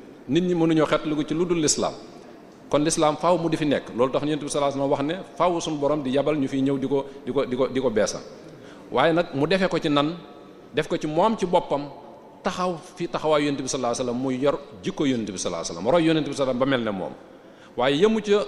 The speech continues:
mu jàngalewaat diineem ji, jàngale ko ci bind ko ak sos ay daara yoo xam ne dañ ko fay jàngale xam-xami diine yi, nit ñi xam ko, xam fan la ñu war a teg seen tànk ak lépp luy xam-xam bu,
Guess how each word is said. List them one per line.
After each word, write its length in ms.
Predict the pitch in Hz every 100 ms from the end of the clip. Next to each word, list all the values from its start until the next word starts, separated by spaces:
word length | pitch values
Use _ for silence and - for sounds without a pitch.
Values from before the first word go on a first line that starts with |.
| -
mu 180 | 135 139 110
jàngalewaat 680 | 202 202 202 196 185 160 123
diineem 360 | 135 123 101 90
ji, 100 | 104 - - - - - - 110
jàngale 340 | 175 165 165
ko 160 | 165 143 - - -
ci 160 | 190
bind 460 | - 117 214 208 143 - -
ko 260 | 156 180 - -
ak 120 | 135 131 - - - -
sos 240 | - 196 185
ay 120 | 175
daara 300 | 165 156 135
yoo 120 | 135
xam 140 | 135
ne 60 | 110
dañ 140 | 104 135
ko 100 | 139
fay 160 | 135 120
jàngale 300 | 180 170 147
xam-xami 380 | 143 131 127 113
diine 200 | 147 170
yi, 100 | 170
nit 120 | 143
ñi 120 | 143 131
xam 260 | - 196
ko, 120 | 202 - - -
xam 160 | - 147
fan 160 | 160 170
la 80 |
ñu 80 | 170
war 100 | 156
a 40 | 147
teg 160 | 135
seen 200 | 139 117
tànk 220 | 131 165 - - - - - -
ak 120 | 127 113
lépp 220 | 160 202
luy 140 | 185
xam-xam 320 | 165 151 135
bu, 80 | 127